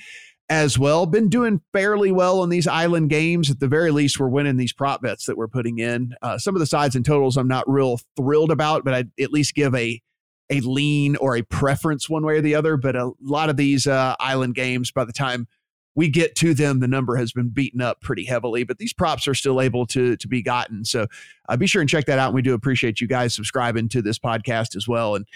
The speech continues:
giving us a rating and review would also help.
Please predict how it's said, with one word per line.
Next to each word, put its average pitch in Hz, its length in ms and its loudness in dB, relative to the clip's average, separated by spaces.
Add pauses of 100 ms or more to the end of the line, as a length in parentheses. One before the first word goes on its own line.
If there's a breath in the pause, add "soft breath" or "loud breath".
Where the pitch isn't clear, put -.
(220 loud breath)
giving 214 160 2
us 165 100 0
a 165 80 2
rating 147 380 2
and 127 120 0
review 131 400 2
would 113 120 -2
also 107 580 -2
help. - 300 -8